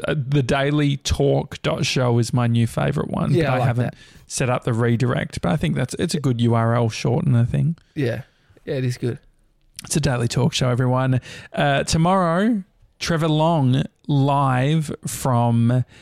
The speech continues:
Speaker 1: the Apple event. I'm guessing he'll probably be just outside the event. It will be a few hours after he's, uh, he's heard all the information, but we'll be talking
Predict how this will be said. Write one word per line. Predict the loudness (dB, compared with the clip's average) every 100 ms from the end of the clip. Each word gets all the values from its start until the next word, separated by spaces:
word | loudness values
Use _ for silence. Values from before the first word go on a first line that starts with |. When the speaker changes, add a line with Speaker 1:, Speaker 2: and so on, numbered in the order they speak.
| -12 -2
Speaker 1:
the | 2 2 2 -2
Apple | -2 0 2
event. | 2 2 0 0
I'm | 0 0
guessing | 0 2
he'll | 2 2
probably | 0 0 0
be | 0 0
just | -2 -2
outside | -2 -4 -4 -2 0 0 0
the | -2 0 2
event. | 2 0 0 -2
It |
will | -2
be | 0
a | 0
few | 0 2
hours | 2 2 2
after | 2 0 0 0
he's, | 2 0
uh, | 0 0 -2 -4 -14 -20 -20 -6
he's | -2 -2 -2
heard | 0 2 2
all | 2 2
the | 2
information, | 0 0 0 0 0 0 -2 0
but | 0
we'll | 0
be | 0
talking | 0 -2 0 0 0